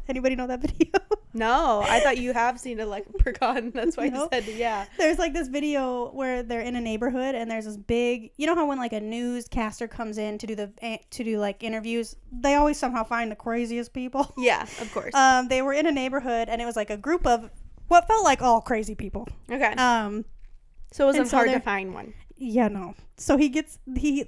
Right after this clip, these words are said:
Speaker 1: the newscaster gets into the middle of this group and he's like, "Okay, well,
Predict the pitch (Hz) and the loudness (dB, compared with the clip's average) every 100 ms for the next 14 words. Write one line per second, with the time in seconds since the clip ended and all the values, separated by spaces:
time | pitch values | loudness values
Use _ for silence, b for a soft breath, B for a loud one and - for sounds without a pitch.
0 | - 233 233 247 254 415 302 247 254 240 | -10 -10 -2 0 0 -2 -2 -6 -6 -8
1 | 240 247 220 208 262 294 269 254 - 247 | -8 -10 -8 -2 2 4 4 2 0 -2
2 | 240 240 233 226 226 - - - _ _ | 0 -2 -2 -2 -4 -4 -20 -20 _ _
3 | _ _ - b b b 359 294 254 247 | _ _ -20 b b b -4 -2 -2 0
4 | 240 | -2